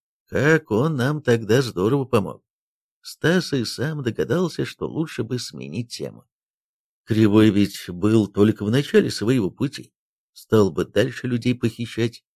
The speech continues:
век бы не поймали. Ну, или взяли, когда все зашло бы слишком далеко. «Пока никто не знает, что он уже успел натворить», —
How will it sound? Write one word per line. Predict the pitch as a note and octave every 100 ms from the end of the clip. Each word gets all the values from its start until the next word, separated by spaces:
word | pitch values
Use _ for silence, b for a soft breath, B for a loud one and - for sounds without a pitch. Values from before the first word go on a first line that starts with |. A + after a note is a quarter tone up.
| -
век | - G#2+ A#2+
бы | B2+
не | B2+
поймали. | B2 B2 B2 B2 B2+ A#2+ _ _ _ _
Ну, | G#2+ G#2 A2+ F3 F#3+ D#3+ - _
или | G2+ G#2 D#3 F3+
взяли, | G#2 E2+ F#2+ D#3+ E3
когда | - F#2+ - G2
все | C3 - F#2+
зашло | B2 B2 - D#2+ A2+
бы | C#3
слишком | B2 - - A2 - G#2 F#2
далеко. | G2 F2 E2 - C#2 A#2+ - _ _ _ _ _ _ _ _
«Пока | A#2 G#2 - D3+
никто | C#3+ - D3
не | C#3+
знает, | A#2 C#3+ C3 F#2 - _
что | - - - C3+
он | - C3 A#2+
уже | A#2+ A2+ C3 A#2
успел | A#2 - - A2+ G2
натворить», — | F#2+ F#2+ F#2 F2 - -